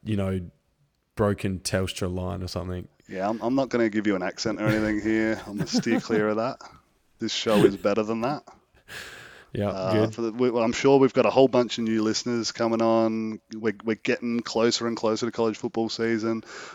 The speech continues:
Speaker 2: We're starting to build a bit more of a following. So if you are a first-time listener, we're a high cl-, highbrow show.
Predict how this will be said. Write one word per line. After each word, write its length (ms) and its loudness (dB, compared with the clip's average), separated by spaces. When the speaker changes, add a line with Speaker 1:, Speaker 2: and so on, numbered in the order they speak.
Speaker 2:
We're 140 4
starting 360 2
to 60 4
build 300 4
a 40 2
bit 140 2
more 200 4
of 40 2
a 40 0
following. 500 4
So 300 2
if 280 -2
you 200 2
are 180 6
a 60 6
first-time 500 -2
listener, 360 -8
we're 160 4
a 80 6
high 240 2
cl-, 160 -8
highbrow 480 4
show. 320 -2